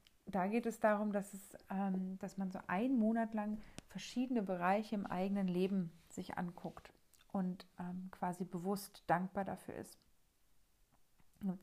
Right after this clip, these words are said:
jeden Tag, äh, gibt es, gibt es quasi ein bestimmtes Thema,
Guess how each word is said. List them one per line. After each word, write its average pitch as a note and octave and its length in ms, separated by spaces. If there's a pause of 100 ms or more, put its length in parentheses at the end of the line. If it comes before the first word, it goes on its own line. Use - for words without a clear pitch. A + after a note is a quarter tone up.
jeden F#3+ 240
Tag, F3+ 480
äh, F3 340 (600)
gibt - 240
es, F3 120 (400)
gibt - 200
es F#3 180
quasi F3+ 280
ein F#3 200
bestimmtes - 560
Thema, F3+ 500